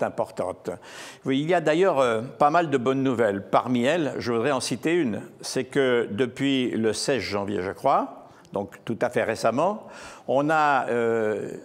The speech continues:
quelque chose, euh, qui dépasse les espoirs que nous attendions depuis longtemps d'ailleurs, à savoir le fameux brevet européen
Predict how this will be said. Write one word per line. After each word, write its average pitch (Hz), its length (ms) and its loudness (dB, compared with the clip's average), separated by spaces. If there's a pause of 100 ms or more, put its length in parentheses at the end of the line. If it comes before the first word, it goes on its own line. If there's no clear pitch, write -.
(120)
quelque 147 320 -2
chose, 160 380 0
euh, 123 240 0 (220)
qui 135 560 0
dépasse 156 520 0
les 123 220 0
espoirs 135 540 2 (360)
que - 80 -2
nous 117 140 0
attendions 120 380 0
depuis 117 220 -4
longtemps 113 340 -2
d'ailleurs, 110 480 0 (580)
à 135 80 2
savoir 160 380 4
le 147 100 2
fameux 151 300 2
brevet 139 680 0 (100)
européen 135 760 2